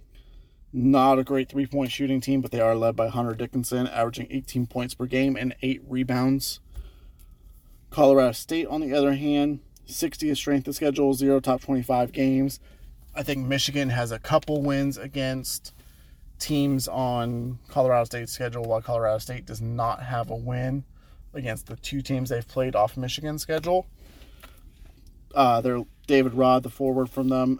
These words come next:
averaging nineteen points per game and seven rebounds. Ultimately, I know the heavy betting odds are with Michigan right now.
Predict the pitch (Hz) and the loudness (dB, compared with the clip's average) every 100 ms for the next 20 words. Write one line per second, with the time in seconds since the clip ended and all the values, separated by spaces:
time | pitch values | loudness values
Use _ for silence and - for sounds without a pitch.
0 | - 120 120 120 117 - 123 127 - 120 | -2 -4 -4 -4 -4 -6 -6 -6 -8 -6
1 | 120 117 107 113 113 127 127 120 120 120 | -4 -4 -4 -4 -4 -2 0 0 0 -2
2 | 117 - - - - - - - - - | -4 -10 -18 -18 -16 -16 -14 -12 -12 -14
3 | - - 120 135 135 127 117 120 120 - | -14 0 4 4 4 0 0 -4 -4 -4
4 | 123 127 131 131 123 117 - 117 135 123 | 0 4 6 6 2 -4 -6 -2 -2 -4
5 | 110 - 117 120 107 107 107 107 113 107 | -10 -4 -4 -2 -4 0 0 0 -4 -4
6 | 123 123 120 123 113 113 120 117 113 113 | -4 -4 -4 -6 -6 -8 -6 -6 -6 -6